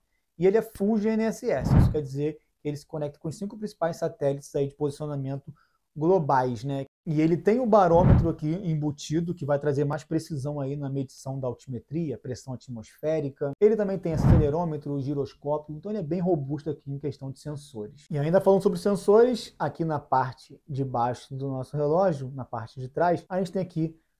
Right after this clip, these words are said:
uns sensores bem robustos também aí, que vão medir frequência cardíaca,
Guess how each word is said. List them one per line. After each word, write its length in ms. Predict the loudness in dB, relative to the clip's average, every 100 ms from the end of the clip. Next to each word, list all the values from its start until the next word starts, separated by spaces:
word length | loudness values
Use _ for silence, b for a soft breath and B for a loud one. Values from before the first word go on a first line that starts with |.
| _ _
uns 220 | -8 -6 -4
sensores 420 | -4 0 0 0
bem 160 | -2
robustos 680 | 0 0 0 -2 -4 -6 -10
também 320 | -6 -4 -4
aí, 280 | -2 -4 -6 b _
que 80 | -8
vão 120 | -6
medir 280 | -4 -4 -8
frequência 540 | -8 -10 0 2 2 4
cardíaca, 800 | 6 6 4 0 0 0 -4